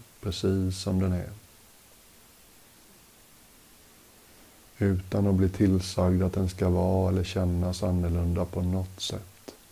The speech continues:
Det som gör ont får vara med. Det som är spänt får vara med.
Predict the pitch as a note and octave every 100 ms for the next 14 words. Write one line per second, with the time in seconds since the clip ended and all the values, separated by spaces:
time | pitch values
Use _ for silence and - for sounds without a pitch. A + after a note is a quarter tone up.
0 | - - - - - - - - - -
1 | - - - - G2+ G2 F#2+ F#2+ G2+ G2+
2 | G2+ G2 - F#2+ F#2 F2+ F#2 G2 - -
3 | - - - - - - - - G2+ F2+
4 | F#2+ F#2 - G2 G2 F#2+ F#2 - F#2 F2
5 | E2+ F#2+